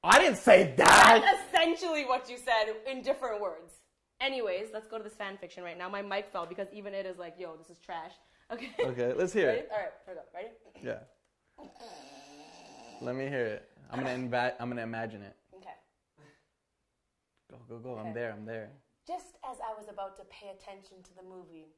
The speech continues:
Speaker 2: I felt Yusuf's warm, giant hand slide under my right hand, which was resting on his abs. You see, that, that I like. He caressed the back of my hand with his thumb. Don't really care about that.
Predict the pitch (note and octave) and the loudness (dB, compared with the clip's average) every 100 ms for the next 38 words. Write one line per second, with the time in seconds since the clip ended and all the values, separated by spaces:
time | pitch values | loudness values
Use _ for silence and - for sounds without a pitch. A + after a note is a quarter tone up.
0 | _ F3+ _ G#3 G3+ G3+ F3 F3+ - - | _ -20 _ -14 -14 -18 -20 -20 -20 -20
1 | - E3 F3 F#3 F3+ E3+ D#3+ D#3 _ - | -20 -20 -20 -18 -16 -18 -20 _ _ -18
2 | G3 F#3+ F#3+ F3 - - F#3+ F3 D#3+ D#3 | -16 -16 -18 -20 -20 -20 -18 -18 -20 -20
3 | - F#3 F3 E3+ - F3+ F3+ F3 E3 E3 | -20 -14 -12 -12 -18 -20 -20 -20 -20 -20
4 | E3 E3 D#3+ - D#3+ D#3 _ _ _ _ | -18 -18 -18 -20 -20 -20 _ _ _ _
5 | G3 G3 G3+ D#3+ F3+ F3+ G3+ F#3 E3+ E3+ | -20 -18 -18 -14 -16 -16 -20 -20 -18 -20
6 | - E3 D3 E3+ _ _ G3 A#3+ C4 A3+ | -16 -14 -14 -18 _ _ -20 -20 -18 -18
7 | C#4+ A3+ C#4 G#3 G#3 E3+ _ _ _ _ | -16 -18 -16 -16 -16 -18 _ _ _ _
8 | _ _ _ C4 B3+ - G#3+ A#3 B3 - | _ _ _ -16 -16 -14 -8 -6 -8 -16
9 | A3+ G3+ F#3+ G3+ F#3+ F3+ E3 F3+ E3+ D#3+ | -14 -10 -12 -14 -20 -20 -20 -20 -20 -20
10 | D#3 F3 E3 - E3 - _ _ _ _ | -20 -20 -20 -20 -20 -20 _ _ _ _
11 | _ - E3+ E3 D#3 - - | _ -20 -20 -20 -20 -20 -20